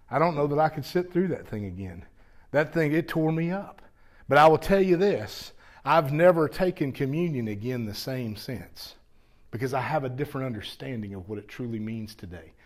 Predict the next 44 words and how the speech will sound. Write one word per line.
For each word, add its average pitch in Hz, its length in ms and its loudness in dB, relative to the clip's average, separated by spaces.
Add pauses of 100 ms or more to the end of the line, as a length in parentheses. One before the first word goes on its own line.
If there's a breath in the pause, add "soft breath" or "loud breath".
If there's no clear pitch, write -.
(640 soft breath)
And, 120 80 -4
and 135 180 -2
I 139 80 4
pray 170 260 2
today 156 240 4
when 139 180 2
we 147 120 4
leave 156 320 0
here 117 460 -4 (380 loud breath)
that 135 100 -2
you 139 160 -2
too 160 200 0
will 135 100 0
have 127 180 0
an 127 80 -4
understanding 120 640 -4
of 95 100 -6
this. - 340 -16 (1600 loud breath)
In 156 120 2
the 156 80 6
message 196 340 4
that 196 100 8
I 165 100 10
shared 180 360 4
yesterday 160 460 6
on 143 80 4
my 131 120 0
podcast, 123 680 2
I 131 100 4
was 117 240 -4 (580 loud breath)
doing 123 160 0
my 120 100 -2
story 120 380 -4
time 120 240 -4
with 101 120 -8
Buster 113 320 -6
I 104 60 -6
do 110 180 -6
on 107 100 -10
Saturdays, 104 640 -8
trying 110 200 -10
to 98 60 -8
catch - 300 -6
up. 110 200 -4